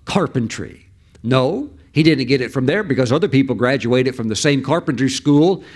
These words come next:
and, uh, they had, they had, you know, training, a formal training,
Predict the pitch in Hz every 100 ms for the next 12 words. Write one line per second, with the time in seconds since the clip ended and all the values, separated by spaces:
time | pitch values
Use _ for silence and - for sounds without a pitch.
0 | - - - 131 131 127 120 120 127 123
1 | 139 117 - - - 104 127 117 135 113
2 | 117 113 101 - 135 135 160 156 104 135
3 | 131 123 120 135 156 185